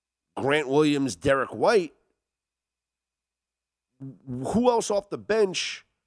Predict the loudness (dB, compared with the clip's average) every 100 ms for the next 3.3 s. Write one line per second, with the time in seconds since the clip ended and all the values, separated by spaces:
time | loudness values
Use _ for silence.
0 | _ _ _ _ _ -4 -2 0 0 2
1 | 2 0 2 0 0 -2 -4 -2 -4 -4
2 | -6 -6 -4 -4 -2 -2 -4 -2 0 2
3 | 2 0